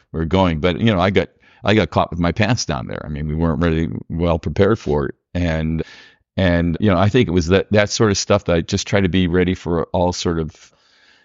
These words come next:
you know, circumstances that can, can occur during a game. And,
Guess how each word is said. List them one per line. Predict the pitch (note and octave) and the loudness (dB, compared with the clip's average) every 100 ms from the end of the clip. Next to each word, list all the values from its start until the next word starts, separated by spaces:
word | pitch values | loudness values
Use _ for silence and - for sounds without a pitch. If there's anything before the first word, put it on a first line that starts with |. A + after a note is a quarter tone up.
| _ | _
you | A2 | 0
know, | D#2+ | 2
circumstances | - G#2 F#2 F#2+ F2 E2+ D#2+ | 2 0 0 0 0 -2 -2
that | D#2+ - | -2 -2
can, | - E2+ D#2 D#2 D2+ - - | 0 0 0 0 -2 -4 -8
can | - F2 | -2 -2
occur | D2 - D#2+ | -2 -2 -2
during | D#2 D#2 D2 | 0 -2 -2
a | C#2+ | -4
game. | D#2+ D#2 C#2+ - - - _ - _ _ _ _ | -2 -2 -4 -12 -20 -20 _ -20 _ _ _ _
And, | F#2+ F#2 F2 F2 F2 | -4 -2 0 0 -2